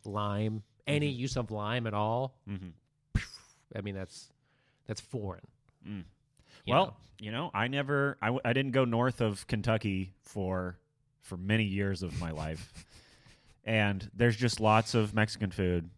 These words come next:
Speaker 2: in the entire bottom half of the country.
Speaker 1: Yeah.
Speaker 2: And, uh,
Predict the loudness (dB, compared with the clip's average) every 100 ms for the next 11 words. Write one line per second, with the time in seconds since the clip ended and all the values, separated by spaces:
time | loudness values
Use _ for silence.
0 | _ -4 -2 0 -2 -2 0 2 2 0
1 | -2 -6 _ _ _ _ _ 0 2 2
2 | 0 -4 -6 -6 -2 -2 -2 -4 -6 -10
3 | -16 -14 -14 -16 _ -2 0 0 0 2
4 | 2 2